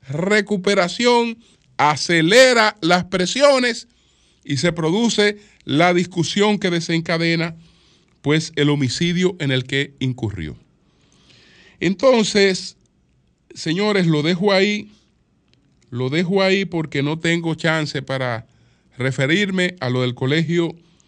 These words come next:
de Abogados de la República Dominicana, solamente decir que no me hablen de ningún tipo de resultado.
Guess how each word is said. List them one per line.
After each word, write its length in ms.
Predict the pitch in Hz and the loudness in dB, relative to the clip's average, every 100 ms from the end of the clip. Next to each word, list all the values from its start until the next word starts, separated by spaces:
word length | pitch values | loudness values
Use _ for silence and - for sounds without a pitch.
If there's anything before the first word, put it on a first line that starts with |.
| _ - | _ -12
de 300 | 107 131 135 | -2 0 2
Abogados 600 | 135 123 156 180 160 143 | 0 0 0 0 0 -2
de 80 | 127 | -2
la 100 | 127 | -4
República 500 | 117 147 170 165 165 | -2 -2 0 -2 -4
Dominicana, 680 | 165 170 170 190 180 165 - _ _ | -2 -4 -2 -2 -2 -4 -12 _ _
solamente 840 | - - 165 180 180 190 185 175 170 | -14 -4 0 0 0 0 -2 -2 -2
decir 600 | 160 - 175 151 139 - _ _ _ _ _ _ _ _ _ _ _ _ _ _ | -4 -2 0 0 -4 -18 _ _ _ _ _ _ _ _ _ _ _ _ _ _
que 160 | - 147 | -2 0
no 140 | 160 | 2
me 120 | 190 | 2
hablen 320 | 190 196 190 175 | 2 2 0 0
de 100 | 170 | 0
ningún 280 | 165 180 | 2 0
tipo 280 | 170 170 170 | 0 -2 0
de 60 | 165 | -2
resultado. 640 | 160 135 120 127 107 82 | -2 -6 -4 -4 -4 -6